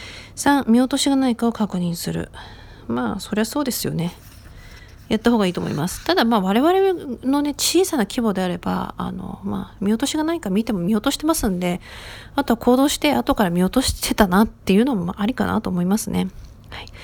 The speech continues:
四、何もしない場合のリスクを評価する。まあ、これすごく大事だと思います。もし今やらなかったら、えー、その結果は今から三ヶ月後、半年後、一年後にどう影響を及ぼすか。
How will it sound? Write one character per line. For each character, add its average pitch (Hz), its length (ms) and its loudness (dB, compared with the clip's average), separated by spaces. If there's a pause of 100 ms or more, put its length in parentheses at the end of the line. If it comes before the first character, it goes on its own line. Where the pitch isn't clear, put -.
(340)
四、 294 240 6
何 233 180 6
も 320 80 6
し 330 140 2
な 330 100 4
い 330 60 4
場 320 100 4
合 320 40 4
の 302 100 2
リ 294 100 2
ス - 100 -4
ク 202 100 0
を - 20 4
評 190 180 0
価 - 100 -4
す - 140 -4
る。 - 160 -2 (220)
ま - 120 0
あ、 - 40 -4
こ - 140 -2
れ 220 60 4
す 220 140 -2
ご 226 80 2
く 180 120 -2
大 185 200 0
事 185 80 -6
だ 180 80 -2
と 185 140 -6
思 185 100 -2
い 190 60 -2
ま 185 160 -2
す。 - 180 -12 (580)
も 320 100 4
し - 140 0
今 302 140 2
や 208 140 2
ら 220 100 2
な 285 120 0
か 202 100 -4
っ 190 120 -2
た 185 140 -2
ら、 190 380 2 (100)
え 185 160 0
ー、 180 40 0
そ 220 120 -2
の 240 80 4
結 247 220 -2
果 240 100 0
は 240 60 4
今 294 180 2
か 190 120 -2
ら - 80 0
三 208 220 2
ヶ 214 140 0
月 208 220 0
後、 202 160 2
半 208 220 2
年 208 200 0
後、 190 80 4
一 202 160 -2
年 208 160 4
後 196 80 2
に 170 140 0
ど 277 160 2
う - 40 4
影 202 200 2
響 - 140 -2
を 196 60 4
及 190 120 2
ぼ 185 140 -2
す - 120 -12
か。 - 220 -2